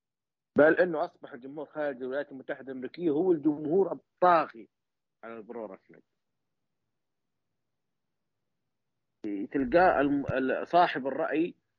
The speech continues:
السائد داخل، آه،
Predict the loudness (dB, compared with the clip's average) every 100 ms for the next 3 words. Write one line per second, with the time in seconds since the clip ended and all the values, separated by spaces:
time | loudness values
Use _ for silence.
0 | _ _ _ _ _ _ _ _ _ _
1 | _ _ _ _ _ _ _ _ _ -18
2 | -18 _ 2 4 4 0 -4 -4 -4 -8
3 | -10 -10 -12